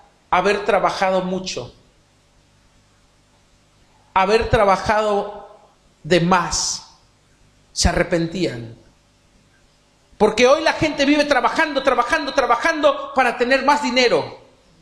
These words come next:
para lograr más. Y era una de las principales que se arrepentían, haber pasado más tiempo trabajando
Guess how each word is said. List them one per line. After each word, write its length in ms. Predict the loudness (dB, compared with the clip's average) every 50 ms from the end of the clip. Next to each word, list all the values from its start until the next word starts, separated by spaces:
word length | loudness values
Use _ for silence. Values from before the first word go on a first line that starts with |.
| _ _ _ _ _ _ _ _ _ _ _ _ _ _ _ _ _ _ -2
para 180 | 0 2 2
lograr 360 | 2 2 2 2 2 2 2
más. 800 | 0 0 0 0 -4 -6 -6 -6 -6 -8 -8 -10 -12 -14 -20 _ _ _ _ _ _ _ -20 -20 -20 -20 _ _ _ _ -20 _ _ _ -20 -20 -20 _ _ _ _ _ _ _ _ _ _ _ _ _ _ _ _ _ _ _ _ _ _ _ _ _ _ _ _ _
Y 160 | -2 2 4 6
era 160 | 6 6 4
una 160 | 4 4 4
de 80 | 4 4
las 140 | 4 2
principales 640 | 0 -4 -4 -4 -4 -4 -4 0 0 2 2 2 2 0
que 100 | -2 0
se 120 | 2 2
arrepentían, 540 | 0 0 0 0 -2 0 2 2 2 2 2
haber 280 | 2 2 2 2 2
pasado 400 | 0 0 0 2 2 2 2 2
más 240 | 2 2 2 0 0
tiempo 300 | 0 -4 -4 -4 -2 0
trabajando 840 | 2 2 2 2 0 -2 -4 -4 -2 -4 -4 -6 -6 -8 -12 -18